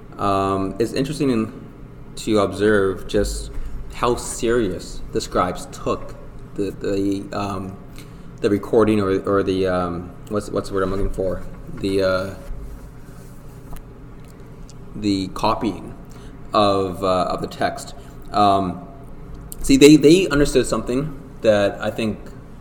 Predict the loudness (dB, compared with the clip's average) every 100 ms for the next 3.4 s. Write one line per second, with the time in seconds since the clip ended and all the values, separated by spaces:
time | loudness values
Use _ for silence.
0 | -16 -2 4 4 2 -4 -8 -8 -12 -14
1 | -14 -4 2 4 4 0 4 6 6 4
2 | 0 2 0 -2 -10 -12 -4 0 0 -2
3 | 0 0 -2